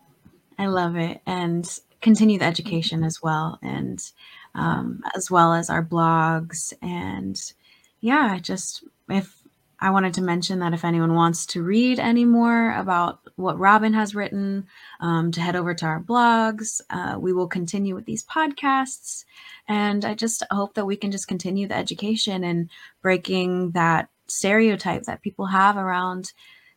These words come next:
Speaker 1: all the cannabinoids.
Speaker 2: Yeah, I think that we should, um, mention how to really get,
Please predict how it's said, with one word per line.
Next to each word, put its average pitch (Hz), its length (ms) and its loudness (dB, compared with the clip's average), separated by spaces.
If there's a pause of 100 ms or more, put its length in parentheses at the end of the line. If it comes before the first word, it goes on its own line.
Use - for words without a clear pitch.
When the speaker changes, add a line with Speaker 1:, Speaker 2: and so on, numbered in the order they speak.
(280)
Speaker 1:
all 190 180 6
the 208 80 0
cannabinoids. 226 960 4 (960)
Speaker 2:
Yeah, 220 480 -4
I 240 100 0
think 269 280 4
that 233 180 8
we 240 140 6
should, 214 400 0 (520)
um, 208 240 2
mention 220 680 4
how 220 320 2
to 220 420 2
really 220 340 2
get, - 400 2